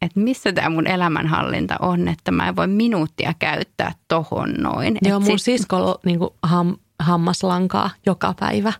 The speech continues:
Speaker 1: Oi.
Speaker 2: Ja siis mä aina katon sitä silleen jotenkin vähän kipu sydämessä, että munkin pitäisi, mut silti mä en tartu edes siinä hetkessä siihen
Speaker 1: Aivan.
Speaker 2: hammaslankaan.
Speaker 1: Ne on jotenkin yli-ihmisiä, jotka hammas-,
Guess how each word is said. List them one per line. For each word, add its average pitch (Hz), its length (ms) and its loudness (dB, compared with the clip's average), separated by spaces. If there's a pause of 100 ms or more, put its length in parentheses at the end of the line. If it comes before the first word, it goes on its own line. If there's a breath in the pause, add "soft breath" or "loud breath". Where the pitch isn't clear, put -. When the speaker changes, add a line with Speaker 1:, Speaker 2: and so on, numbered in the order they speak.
(180)
Speaker 1:
Oi. 151 340 0 (140)
Speaker 2:
Ja 208 140 2
siis 170 220 0
mä 190 100 4
aina 185 280 2
katon 170 360 0
sitä 170 140 -4
silleen 175 420 0 (440)
jotenkin 180 320 0 (160)
vähän 185 280 2
kipu 190 300 0
sydämessä, 196 760 0
että 202 140 -2
munkin 202 340 2
pitäisi, 196 420 0
mut 202 120 -2
silti 285 240 2
mä 170 120 4
en 160 100 0
tartu 170 300 0
edes 190 220 -2
siinä 208 260 0
hetkessä - 460 -4
siihen 262 120 4
Speaker 1:
Aivan. 214 140 4
Speaker 2:
hammaslankaan. 220 800 0 (380)
Speaker 1:
Ne 254 60 2
on 247 40 4
jotenkin 208 320 2
yli-ihmisiä, 160 720 2
jotka 208 300 -2 (120)
hammas-, 190 380 2